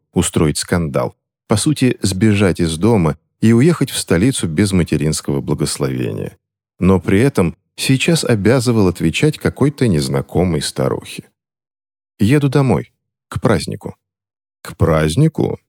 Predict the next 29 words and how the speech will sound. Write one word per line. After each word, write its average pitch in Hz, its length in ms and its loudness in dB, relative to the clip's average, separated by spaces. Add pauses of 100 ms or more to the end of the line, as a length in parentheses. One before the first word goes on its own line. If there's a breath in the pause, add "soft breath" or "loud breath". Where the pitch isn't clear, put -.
(260)
недоуменно 82 800 0
подняла 71 420 -4
брови 85 360 0
мисс 78 240 -4
Хэтти, - 460 -6 (240)
а - 120 -2
потом 110 300 0
улыбнулась. 85 560 2
«А, 127 460 2 (160)
канун! 101 560 2 (300)
Ну, 78 180 -2
конечно». 78 640 -2 (720)
«А 87 140 0
вы?» 73 300 -2 (240)
спросил 80 460 0
Виктор, 87 380 0
хотя, 90 300 -2
по 85 140 -2
правде, 110 460 2
ему 107 220 2
не 101 180 4
было 80 260 0
дела. 67 440 -4 (420)
Сейчас 101 440 0
все - 200 -2
его 80 200 2
мысли 117 320 0
занимало 104 520 2
другое. 90 640 0